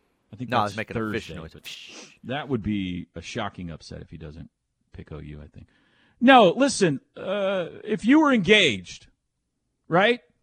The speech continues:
Speaker 1: and you go through the whole preparation for the wedding, the registry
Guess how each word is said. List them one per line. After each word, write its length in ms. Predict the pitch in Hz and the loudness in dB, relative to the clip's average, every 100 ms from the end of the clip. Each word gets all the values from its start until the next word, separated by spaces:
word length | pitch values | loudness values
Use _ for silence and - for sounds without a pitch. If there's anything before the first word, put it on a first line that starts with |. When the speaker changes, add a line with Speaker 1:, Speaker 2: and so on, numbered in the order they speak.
| _ _ _ _ _ _ _ _ _ _ _ _ - | _ _ _ _ _ _ _ _ _ _ _ _ -8
Speaker 1:
and 260 | 170 175 | -4 -2
you 100 | 151 | 0
go 180 | 156 214 | 4 4
through 260 | 220 220 220 | 4 2 2
the 100 | 190 | 2
whole 560 | 170 208 208 202 190 _ - | 2 4 4 4 0 _ -2
preparation 720 | 208 214 196 185 190 - 190 | 2 2 4 2 2 -2 -6
for 120 | - | -4
the 100 | 165 | 0
wedding, 580 | 160 180 196 208 220 214 - _ _ _ _ _ _ - | 2 4 4 2 0 -4 -16 _ _ _ _ _ _ -10
the 100 | 156 | 0
registry 880 | 175 190 190 - - 202 208 208 | 0 2 0 -2 -2 0 0 -2